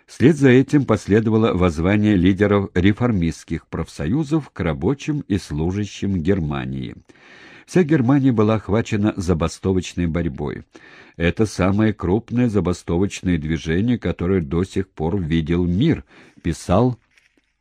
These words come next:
Фолькман. «Все работы прекращены, не ходит ни один поезд, ни один трамвай, большинство магазинов закрыто».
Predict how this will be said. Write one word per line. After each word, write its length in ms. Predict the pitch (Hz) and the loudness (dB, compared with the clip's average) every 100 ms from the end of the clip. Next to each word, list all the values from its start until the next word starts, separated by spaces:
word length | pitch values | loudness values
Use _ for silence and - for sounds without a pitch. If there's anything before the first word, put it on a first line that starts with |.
| _ _ | _ _
Фолькман. 680 | - 101 82 - 78 71 71 _ _ _ _ | 4 4 4 -2 -4 -4 -8 _ _ _ _
«Все 240 | - - 95 | -12 0 2
работы 440 | 135 90 101 - | 2 2 0 0
прекращены, 1000 | 104 98 107 92 110 - - 120 143 76 _ - - - | -2 0 0 0 -2 -4 -4 0 0 0 _ -20 -20 -8
не 140 | 82 90 | 2 2
ходит 440 | - 95 95 - | 4 2 2 0
ни 100 | 90 | 4
один 340 | 95 85 98 90 | 4 4 2 2
поезд, 480 | 107 143 87 - - | 0 2 0 -2 -2
ни 40 | 87 | 0
один 340 | 80 95 90 | 2 2 0
трамвай, 640 | - 92 85 76 127 80 - - - - | 0 -2 -2 0 0 0 -4 -20 -20 -12
большинство 760 | 82 90 82 98 82 - 90 | 0 0 0 -2 -6 -4 -2
магазинов 640 | 101 95 82 78 90 90 85 | 0 2 0 -2 0 0 -2
закрыто». 640 | 85 104 117 143 - - | -2 -4 -2 -2 -2 -8